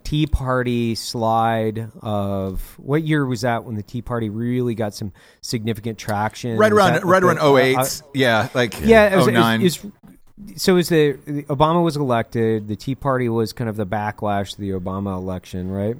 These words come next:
Speaker 2: Right.
Speaker 1: And so then you have the rough equivalent of the more extreme progressive portions of the party, which, and I'm not equating them in the same bucket. I, I really don't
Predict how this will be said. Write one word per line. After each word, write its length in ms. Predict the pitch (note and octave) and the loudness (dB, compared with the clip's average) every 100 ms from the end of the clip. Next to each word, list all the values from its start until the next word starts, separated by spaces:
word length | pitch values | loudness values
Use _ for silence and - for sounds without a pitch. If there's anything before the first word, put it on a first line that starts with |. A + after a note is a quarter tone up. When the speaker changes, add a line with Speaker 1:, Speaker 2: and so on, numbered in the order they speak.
| - | -4
Speaker 2:
Right. 200 | G#2+ F#2 - _ A#2 | -4 -4 -10 _ -4
Speaker 1:
And 520 | A#2+ A#2+ A#2 A2+ - | -2 0 -2 -4 -8
so 260 | - C#3 B2+ | -6 -2 -2
then 220 | C3 C#3 | -2 -4
you 120 | C3 B2 | -2 -2
have 300 | C3+ C3+ B2 | 0 0 -2
the 80 | |
rough 240 | A2+ B2+ - | -2 -4 -4
equivalent 640 | - C3 A2 A#2+ A#2+ A#2 | -6 -4 -4 -2 -4 -4
of 200 | A#2+ A2 | -6 -6
the 60 | G#2+ | -4
more 240 | G#2+ A#2 A2 | -2 -2 -2
extreme 680 | - - B2+ A#2+ A#2+ A#2 G#2 _ _ | -6 -6 -2 0 0 -2 -6 _ _
progressive 500 | - G#2+ A#2 A#2 A#2 | -10 -4 -2 -2 -6
portions 380 | - A2+ C3 A2 | -4 -4 -4 -4
of 60 | A2+ | -4
the 60 | A#2 | -6
party, 480 | - A2 G#2 G2+ | -4 -2 -2 -2
which, 380 | G2 G2+ G2 - _ _ _ _ - | -2 -2 -4 -12 _ _ _ _ 0
and 100 | E3 | 2
I'm 80 | F3 | 4
not 180 | D#3+ - _ _ _ _ - | 2 -2 _ _ _ _ -10
equating 400 | C#3 C3 A#2+ C#3 | -4 -2 0 2
them 180 | C#3 C#3 | 2 0
in 60 | |
the 100 | A#2+ | -2
same 240 | - C3 A2+ | -2 -2 -2
bucket. 320 | G#2 A#2 B2+ | -2 -2 -2
I, 160 | G#2 G#2+ | 0 -2
I 80 | G2+ | -2
really 340 | A2+ A2+ G#2+ | -2 0 0
don't 280 | G#2 G#2+ | -2 -4